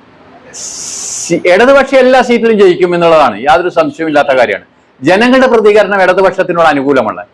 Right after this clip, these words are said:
ഇടതുപക്ഷത്തിന് അനുകൂലമായി പ്രതികരിക്കുന്ന ജനങ്ങൾ എല്ലാ സീറ്റിലും ഇടതുപക്ഷത്തെ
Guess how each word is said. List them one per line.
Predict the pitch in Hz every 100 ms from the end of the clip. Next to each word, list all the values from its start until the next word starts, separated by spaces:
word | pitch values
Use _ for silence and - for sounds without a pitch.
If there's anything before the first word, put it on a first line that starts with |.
| _ _ _ 165
ഇടതുപക്ഷത്തിന് | 220 247 240 220 220
അനുകൂലമായി | 202 202 214 202 196
പ്രതികരിക്കുന്ന | 185 180 185 175 185
ജനങ്ങൾ | 180 180 180
എല്ലാ | 175 190 202
സീറ്റിലും | 190 180 180 170
ഇടതുപക്ഷത്തെ | 170 170 170 165 160 151